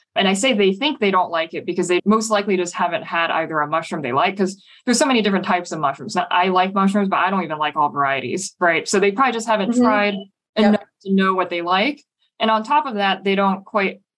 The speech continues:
Speaker 1: understand that, you know, mushrooms don't have to all be kind of that mushy texture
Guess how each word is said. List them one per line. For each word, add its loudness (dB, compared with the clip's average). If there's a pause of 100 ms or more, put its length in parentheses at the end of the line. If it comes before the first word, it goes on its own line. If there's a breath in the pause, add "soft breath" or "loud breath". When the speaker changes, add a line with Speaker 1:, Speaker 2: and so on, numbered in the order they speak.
Speaker 1:
understand 0
that, 0
you -8
know, -4
mushrooms 2
don't 0
have -4
to -4
all 2
be -6
kind -4
of -10
that -2
mushy -2 (100)
texture -2